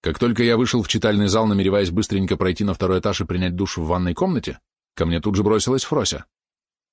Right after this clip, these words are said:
Она чуть ли не размахивала над головой бумажкой, словно почтальон срочной телеграммой. Оказалось, что пока мы с Димой нелепо пританцовывали в подвале,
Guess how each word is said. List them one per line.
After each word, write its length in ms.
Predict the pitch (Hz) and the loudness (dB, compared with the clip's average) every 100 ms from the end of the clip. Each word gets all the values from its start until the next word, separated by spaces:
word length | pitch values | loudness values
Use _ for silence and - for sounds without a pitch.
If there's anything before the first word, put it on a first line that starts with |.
| _ | _
Она 260 | 85 107 110 | -2 0 0
чуть 160 | 113 | 0
ли 100 | 110 | 2
не 100 | 110 | 2
размахивала 580 | 104 98 117 110 101 98 | 2 2 0 0 0 2
над 140 | 98 | 2
головой 300 | 90 95 98 | 2 2 2
бумажкой, 460 | 98 98 117 - 101 | 2 2 0 0 0
словно 260 | - 101 98 | 0 0 0
почтальон 540 | 95 - 98 98 110 | -2 0 0 2 2
срочной 380 | 101 98 107 104 | 0 0 0 -2
телеграммой. 600 | 113 110 107 82 60 - _ _ _ _ _ _ _ _ _ _ | 0 0 0 -2 -8 -14 _ _ _ _ _ _ _ _ _ _
Оказалось, 600 | - 87 98 95 95 85 - | -6 -2 0 2 0 0 -4
что 200 | - 98 | -4 -2
пока 240 | 95 95 | -2 0
мы 120 | 92 87 | 0 0
с 80 | |
Димой 240 | 78 95 90 | 0 0 0
нелепо 340 | 90 95 90 | 2 0 -2
пританцовывали 640 | 85 82 87 - 95 87 82 | -2 -2 -2 0 0 0 -2
в 80 | |
подвале, 440 | - 107 185 - | -4 -2 -2 -4